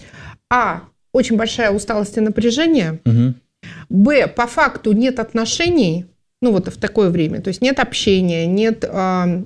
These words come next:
Speaker 1: все очень заняты. И здесь ты, а, действительно, э, вот встречаешься с человеком, и ты не понимаешь, ну вот как же тебе общаться. И вот здесь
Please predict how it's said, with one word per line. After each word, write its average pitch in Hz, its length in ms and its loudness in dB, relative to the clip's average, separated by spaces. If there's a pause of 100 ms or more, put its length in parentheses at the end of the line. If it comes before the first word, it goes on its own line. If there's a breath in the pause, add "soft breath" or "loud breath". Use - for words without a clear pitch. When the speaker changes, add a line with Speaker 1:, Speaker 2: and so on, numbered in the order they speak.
(120)
Speaker 1:
все 254 140 0
очень 226 220 2
заняты. 175 720 0 (760 loud breath)
И 262 420 4
здесь 247 640 2 (260)
ты, 302 420 4
а, 226 480 2
действительно, 254 1120 0
э, - 240 -8 (220)
вот 202 540 0
встречаешься 247 680 -2
с - 40 -10
человеком, 247 680 0
и 233 160 0
ты 320 120 0
не 311 120 6
понимаешь, 254 920 0 (360)
ну 262 140 2
вот 196 140 0
как 302 200 0
же 262 140 -2
тебе 233 300 -2
общаться. 220 720 -4 (240 loud breath)
И 233 180 -4
вот 240 160 2
здесь 349 320 2